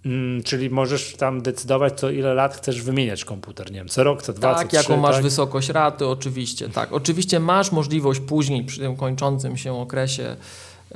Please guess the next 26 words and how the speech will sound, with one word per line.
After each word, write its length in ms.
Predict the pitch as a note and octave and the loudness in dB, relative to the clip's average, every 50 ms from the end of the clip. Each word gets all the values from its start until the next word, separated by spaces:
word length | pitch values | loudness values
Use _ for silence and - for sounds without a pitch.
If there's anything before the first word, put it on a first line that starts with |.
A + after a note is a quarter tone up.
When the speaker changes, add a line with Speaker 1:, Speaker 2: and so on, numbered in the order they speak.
| A#2+ A2+ A2 A2 G#2+ G#2+ G#2+ A2 - | -8 -6 -6 -6 -6 -6 -8 -8 -8
Speaker 2:
e, 40 | - | -6
odkupienia 640 | - C3+ C3+ C3+ C#3 C3+ C3+ - A2+ A2 - - | -6 -8 -6 -6 -10 -10 -8 -8 -8 -8 -8 -10
tego 220 | - - - - | -12 -12 -14 -14
sprzętu, 480 | - - - - - - - - - - | -14 -14 -14 -12 -12 -12 -12 -14 -16 -14
ale 240 | - C#2 A#1 G#1 A#1+ C2 C#2 - - - - - | -14 -12 -12 -12 -12 -14 -14 -16 -18 -20 -20 -18
chyba 180 | - - - - | -14 -12 -12 -10
wszyscy 300 | - - C3+ C3 - - | -10 -12 -12 -12 -12 -10
się 120 | - B2 | -10 -10
decydują 480 | B2 A#2+ A#2+ - B2+ B2 B2 A#2 A#2+ A#2+ | -10 -10 -10 -10 -8 -8 -6 -6 -6 -6
na 120 | A#2+ A#2+ | -6 -8
rotowanie. 540 | C3 A#2+ - B2 B2 B2 A2+ - C3 C3 C3 - - - - - | -8 -10 -12 -12 -12 -12 -10 -10 -10 -12 -12 -12 -14 -20 -12 0
Speaker 1:
A 80 | - D3 | 2 2
rozumiem, 360 | D#3 E3+ - G3+ E3+ E3+ E3 | 2 4 2 2 2 2 0
że 80 | C#3+ D3 | 0 -2
tych 160 | - - - | -2 0 0
suwaków, 760 | - - D3+ C#3 C#3+ D#3+ E3 D#3 - - C3 C#3 F3+ F3 - - | 4 6 4 6 6 4 4 4 0 2 0 0 0 -2 -4 0
jak 240 | C#3 C#3 C#3 C#3 | 2 2 2 2
ustalasz, 560 | D3+ C3 - - - C#3 C#3 C#3 C#3+ C#3+ C3+ - | 0 -2 -2 0 0 0 2 2 2 2 2 0
jest 180 | C3+ B2 B2+ | -2 -2 2
dużo, 340 | C3 D3+ C3+ - G2 G2+ F#2 | 4 4 4 4 0 -6 -6
tak? 300 | - - B2+ C3+ B2+ - | -2 2 2 2 2 0
I 20 | |
w 40 | A#2+ | -4
zależności 600 | G#2 A#2 A#2+ A#2 A2 G#2+ A#2 A#2+ B2 - - - B2+ | -2 0 0 0 0 -2 -2 -2 -4 -4 -4 -4 -4
od 180 | A#2+ A#2 - | -4 -4 -8
tego, 580 | - - B2+ A#2+ A2 G#2 A#2 A#2 A#2 A2+ A#2 | -6 -4 -4 -4 -2 -2 -2 0 0 0 -2